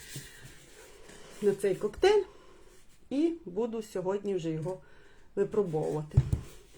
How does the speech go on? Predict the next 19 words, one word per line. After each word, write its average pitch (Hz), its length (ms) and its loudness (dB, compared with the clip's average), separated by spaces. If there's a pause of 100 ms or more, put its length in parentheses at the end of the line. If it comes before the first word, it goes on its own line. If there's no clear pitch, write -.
(720)
Так, 143 300 -2
ще - 180 -4 (100)
хочу 220 300 0 (520)
спробувати 208 680 2
його, 196 260 0 (840)
який - 220 -4
він 208 160 2
на 180 100 4
смак. 254 480 -6 (1040)
А 165 40 -8
ну, 185 300 -4 (480)
так, - 280 -14 (680)
із 165 120 -4
мене 160 260 4
тут 151 160 -6 (120)
є 147 80 -4 (560)
ложечка. 220 680 6 (1300)
М. 208 240 -10 (800)
М. 311 460 8